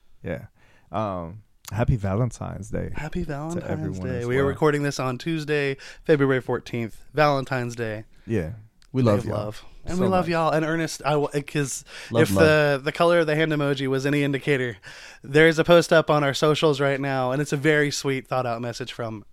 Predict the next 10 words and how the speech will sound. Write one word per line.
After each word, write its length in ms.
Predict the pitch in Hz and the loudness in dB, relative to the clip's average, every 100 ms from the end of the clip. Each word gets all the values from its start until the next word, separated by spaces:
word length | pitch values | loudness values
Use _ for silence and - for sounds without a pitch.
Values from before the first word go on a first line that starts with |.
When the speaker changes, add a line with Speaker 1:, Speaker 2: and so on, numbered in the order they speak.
| - | -10
Speaker 2:
our 140 | 117 110 | -8 -6
very 280 | 110 104 | -8 -8
own 140 | 101 101 | -8 -8
Ernest 300 | 104 101 - | -10 -12 -12
Gonzalez. 520 | 117 113 123 - 120 - | -12 -12 -14 -16 -16 -12
I 40 | |
love 180 | 113 113 | -10 -10
it 80 | 117 | -14
very 160 | 113 | -18
much. 400 | 117 - - - | -18 -20 -20 -20